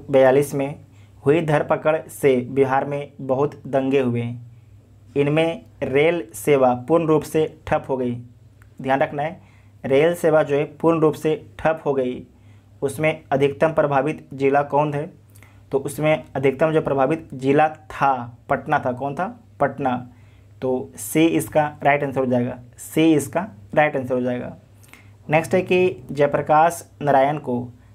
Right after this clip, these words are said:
राष्ट्रीय स्तर के नेता की पहचान किस संदर्भ में मिली है? तो किस संदर्भ में मिलती है? भारत छोड़ो आंदोलन के संदर्भ में, ठीक है, भारत छोड़ो आंदोलन के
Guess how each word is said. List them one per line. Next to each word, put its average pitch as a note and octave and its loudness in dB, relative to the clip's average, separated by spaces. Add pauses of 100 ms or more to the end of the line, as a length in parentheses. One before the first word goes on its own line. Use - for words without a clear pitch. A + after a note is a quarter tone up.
(120)
राष्ट्रीय F3+ 0 (140)
स्तर E3 2
के D#3+ -4 (240)
नेता C#3 0
की B2+ -6 (840)
पहचान C#3+ 0 (180)
किस F#3 0 (240)
संदर्भ D3 2
में D3 -6 (440)
मिली C#3+ 4
है? A#2 -2 (600)
तो C3+ 2 (220)
किस E3+ -2
संदर्भ D3 2
में D#3 2
मिलती D3+ 0
है? D#3+ -2 (260)
भारत C#3 2
छोड़ो C#3+ -4 (580)
आंदोलन C#3+ 4
के D#3 -4
संदर्भ C#3 0
में, B2 2
ठीक F3+ -4
है, C#3+ -2 (760)
भारत C3+ 2
छोड़ो D3 -2
आंदोलन C#3 0
के D3+ -4